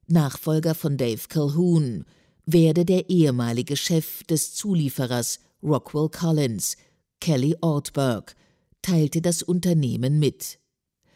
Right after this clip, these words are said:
Der vierundsechzigjährige werde sein Amt in der kommenden Woche antreten.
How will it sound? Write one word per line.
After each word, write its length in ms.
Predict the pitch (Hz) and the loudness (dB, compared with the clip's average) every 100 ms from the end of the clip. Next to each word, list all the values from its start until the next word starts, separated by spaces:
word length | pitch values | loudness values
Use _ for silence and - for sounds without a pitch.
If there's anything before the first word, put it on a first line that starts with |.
| _ _ _ _ _ _ | _ _ _ _ _ _
Der 140 | 175 165 | 2 2
vierundsechzigjährige 1600 | 226 233 190 - - 147 - - 165 170 151 143 147 170 180 - | 2 -2 -2 -2 -2 -2 -2 -4 -2 0 0 0 -2 0 -2 -2
werde 340 | 156 151 135 | 0 2 2
sein 260 | 127 123 120 | 0 0 -2
Amt 480 | 147 151 160 165 - - | -2 0 0 -4 -10 -4
in 160 | 165 143 | -2 -2
der 160 | 104 | -4
kommenden 680 | - 160 151 147 147 170 170 | -4 0 2 2 4 2 4
Woche 360 | 160 - 120 - | 2 0 -4 -4
antreten. 840 | 147 131 - 147 131 139 107 - | -4 -4 -2 -2 -2 -2 -4 -6